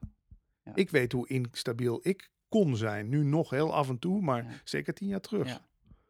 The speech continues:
Speaker 1: Ja. Nou, weet je, het is, het is, ik vind het heel mooi dat je er zo over vertelt. Ook omdat er, weet je, er is, ik geloof niet dat er een goed of fout is. Of, hè,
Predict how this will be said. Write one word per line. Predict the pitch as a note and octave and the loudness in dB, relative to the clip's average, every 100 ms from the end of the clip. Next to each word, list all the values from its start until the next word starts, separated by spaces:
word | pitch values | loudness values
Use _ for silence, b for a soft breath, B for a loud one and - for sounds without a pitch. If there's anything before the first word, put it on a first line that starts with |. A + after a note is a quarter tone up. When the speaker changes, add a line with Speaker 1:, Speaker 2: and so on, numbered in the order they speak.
| b b - - _ | b b -20 -20 _
Speaker 1:
Ja. | D#3+ F#3+ _ _ _ _ _ _ - - | -18 -18 _ _ _ _ _ _ -12 -4
Nou, | G#2+ | -2
weet | F3 | 0
je, | F3+ | 0
het | E3 | -4
is, | - | -6
het | E3 | -8
is, | D#3 | -8
ik | F3 | -8
vind | - C3 | -2 0
het | A#2 | 0
heel | B2 A#2+ | 0 0
mooi | C3+ C#3+ | 2 2
dat | A#2+ A#2 | 0 -2
je | |
er | A2+ | -4
zo | A2+ A#2+ | 0 -2
over | A#2 A#2 A2 | -2 -4 -6
vertelt. | - - F3+ E3+ - - | -10 0 2 2 -2 -2
Ook | B2 - | -2 0
omdat | A#2+ A#2 | -2 -2
er, | A#2 - _ _ _ _ _ _ _ | -4 -10 _ _ _ _ _ _ _
weet | A#2+ B2 | -10 -4
je, | |
er | C3+ - A#2 - | -4 -4 -6 -6
is, | A2+ - - _ _ _ - | -6 -8 -10 _ _ _ -20
ik | - | -6
geloof | G2+ | -6
niet | G#2 | -6
dat | F#2+ | -10
er | - | -12
een | G2 | -12
goed | G2+ G2 | -12 -12
of | |
fout | - F2+ F2+ | -8 -8 -8
is. | A2 - | -14 -14
Of, | - - | -14 -6
hè, | B2 | -4